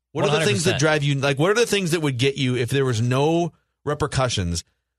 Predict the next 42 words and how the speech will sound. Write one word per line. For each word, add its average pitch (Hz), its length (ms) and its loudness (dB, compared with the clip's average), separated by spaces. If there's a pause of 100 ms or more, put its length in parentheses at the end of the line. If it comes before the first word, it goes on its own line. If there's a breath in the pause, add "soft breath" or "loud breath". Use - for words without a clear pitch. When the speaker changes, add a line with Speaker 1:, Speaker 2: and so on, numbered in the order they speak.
(240)
Speaker 1:
to 156 100 0
do 139 200 0
what 175 140 0
he 175 200 -2
did 165 260 0
to 151 80 0
that 143 180 0
driver 120 360 0
in 113 80 -2
that 110 160 0
movie, 110 240 0
which 95 220 -2
is, 98 180 -2
like, 95 180 0
run 120 340 0
that 127 140 0
guy 120 160 0
off 104 260 -2
the 98 80 -4
road? 80 320 -6 (200)
Speaker 2:
I 123 80 -6
got 127 180 -2
one. 104 200 -2
It's 107 220 -6
when, 117 440 -2 (920)
and 117 100 -4
I 117 40 -4
think 185 160 -4
actually 127 220 -2
Chancey 131 420 -4
did, 95 220 -6 (220)
did 117 100 -10
this 104 160 -6
when 104 80 -4
we, 101 180 -4 (120)
Can 123 120 -6
We 101 80 -4
Stop 95 420 -6
a 98 80 -4
few 107 160 -6
months 101 240 -4
ago. 85 240 -8